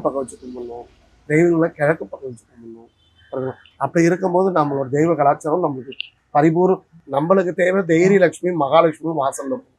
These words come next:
அவங்க வாசல்ல இருந்தாங்கன்னா ஃபர்ஸ்ட் நுழைஞ்ச உடனே அவங்க வாசல்ல, ரெண்டாவது நம்மளுடைய முன்னோர்கள், இவங்க மூணு பேருமே நம்ம வீட்டுல இருந்தாங்கன்னா நம்ம சுபிட்சமா வாழலாம், செல்வ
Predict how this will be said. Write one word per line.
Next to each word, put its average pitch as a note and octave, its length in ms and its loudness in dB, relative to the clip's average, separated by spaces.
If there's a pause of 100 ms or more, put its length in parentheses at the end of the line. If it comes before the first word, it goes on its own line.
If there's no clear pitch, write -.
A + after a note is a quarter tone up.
(1400)
அவங்க C#3 280 -2
வாசல்ல E3+ 400 2
இருந்தாங்கன்னா C#3 380 -4 (500)
ஃபர்ஸ்ட் D3 300 -4
நுழைஞ்ச D3+ 280 2
உடனே D#3+ 200 0
அவங்க D#3+ 240 0
வாசல்ல, D#3 400 2
ரெண்டாவது D#3 340 2 (100)
நம்மளுடைய C3 380 -4
முன்னோர்கள், C3+ 400 -4 (560)
இவங்க C3+ 240 -2
மூணு F#3 140 2 (100)
பேருமே F3 300 0
நம்ம C#3+ 140 -2
வீட்டுல D3 200 -4
இருந்தாங்கன்னா C#3+ 260 -8 (300)
நம்ம C3 240 -10
சுபிட்சமா D#3 500 -4
வாழலாம், C#3 300 -2 (400)
செல்வ D#3+ 260 0